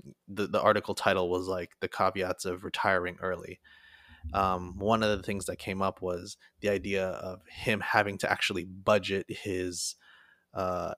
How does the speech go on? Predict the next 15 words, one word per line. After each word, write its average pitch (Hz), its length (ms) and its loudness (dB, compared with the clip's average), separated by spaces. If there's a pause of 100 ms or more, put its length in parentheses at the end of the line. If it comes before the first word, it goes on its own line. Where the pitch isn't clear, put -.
income 110 580 2
because 101 480 2
now 98 260 4
he 101 180 -8
has 95 240 0
a 90 140 -2
limited 95 560 -2
income. 98 520 -8 (160)
So 92 480 2
imagine 95 680 0 (100)
he's 101 300 -4
only 95 240 0
getting, 92 400 0
like, 85 180 -10
roughly 90 400 -4